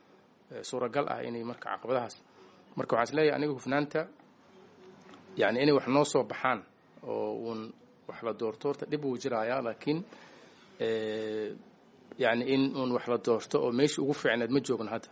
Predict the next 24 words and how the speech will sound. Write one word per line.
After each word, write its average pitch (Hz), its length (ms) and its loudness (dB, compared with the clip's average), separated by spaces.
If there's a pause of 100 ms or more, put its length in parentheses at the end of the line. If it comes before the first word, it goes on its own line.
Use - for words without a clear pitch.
(160)
Oo 120 140 -2
waxa 127 180 2
la 127 140 4
wado 123 260 0
waa, 127 260 -2
waa, 120 180 -4 (140)
waan 123 260 -6
wada 123 140 0
garan 131 220 -2
karnaa 120 280 -2
inaysan 127 280 -4
wixii 135 180 -4
ugu 156 120 -2
fiicnaa 123 340 -2
wax 110 120 -2
lagu 143 160 -2
dooran 131 240 0
lahaa 123 180 2
oo 123 40 0
dadkaan 139 340 0
u 170 80 0
qalma 127 280 2
aysan 120 240 -2
ahayn. 107 180 -8